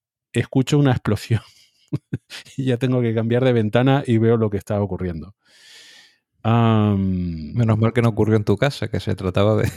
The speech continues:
Speaker 1: Sí. <laughs> La verdad es que sí. Eh, y luego, luego estuve reviendo esa, esa parte de la retransmisión y fue, era bastante curioso porque, claro,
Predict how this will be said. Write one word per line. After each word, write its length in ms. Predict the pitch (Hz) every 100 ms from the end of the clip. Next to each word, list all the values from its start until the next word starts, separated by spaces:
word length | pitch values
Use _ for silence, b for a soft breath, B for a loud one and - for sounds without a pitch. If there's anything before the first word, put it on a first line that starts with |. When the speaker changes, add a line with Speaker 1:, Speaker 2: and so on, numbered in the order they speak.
| 131
Speaker 1:
Sí. 400 | - - 95 90
<laughs> 2750 | 170 - 92 - - - 151 190 - 202 - 196 - 165 - _ _ 147 - 143 - 147 - - - - - -
La 120 | 113
verdad 260 | 110 110 120
es 60 | -
que 120 | 120
sí. 360 | - 110 - _ B B B B B B B B _ _ _ -
Eh, 680 | 135 131 123 120 113 117 120
y 120 | 120
luego, 440 | 120 135 175 208 214 -
luego 240 | 117 147
estuve 300 | 185 190 190
reviendo 580 | 160 135 131 160 139 160
esa, 580 | 127 - 123 120 120 113
esa 280 | 113 127 117
parte 280 | 127 - 123
de 80 | 113
la 120 | 107
retransmisión 920 | 101 104 95 117 - 160 180 175 160 _ -
y 160 | 117
fue, 420 | - 127 143 123 -
era 140 | 135
bastante 380 | 175 - 175 160
curioso 420 | 143 143 220 170
porque, 420 | 127 110 117 107 b b b b b _
claro, 340 | - 208 110